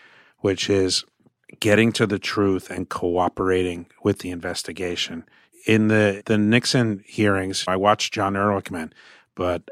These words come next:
all of them testified. Bob Haldeman, John Dean with his famous "This is a Cancer on America," and Richard Nixon testified. He didn't sit in a witness chair, but those tapes were his testimony. In nineteen ninety-eight,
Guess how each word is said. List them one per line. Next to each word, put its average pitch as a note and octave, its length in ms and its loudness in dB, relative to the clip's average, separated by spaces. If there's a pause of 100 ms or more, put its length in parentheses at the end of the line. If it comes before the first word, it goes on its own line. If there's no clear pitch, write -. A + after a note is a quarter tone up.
(120)
all B2 300 4
of G#2 100 -2
them G#2 200 -6
testified. - 720 -6
Bob F#2+ 260 -2
Haldeman, F#2+ 520 0
John F#2 340 -2
Dean G2 400 -2
with F2 140 -8
his F2 180 -2
famous F2+ 480 -4 (240)
"This - 180 -4
is F2 140 -4
a E2 60 -10
Cancer F2+ 500 -4
on E2+ 160 -4
America," E2 640 -4 (640)
and A#2+ 160 2
Richard D3+ 340 2
Nixon D3 340 0
testified. - 720 -10
He G2 140 -6
didn't G#2 220 0
sit G#2 220 2
in G2+ 120 2
a F#2 60 2
witness A2+ 380 0
chair, E2+ 340 -2
but - 220 -6
those G2 280 2
tapes - 600 0
were F#2 180 0
his F2+ 240 -4
testimony. D2 760 -6 (640)
In G#2 480 0
nineteen A#2 400 0
ninety-eight, A2 720 4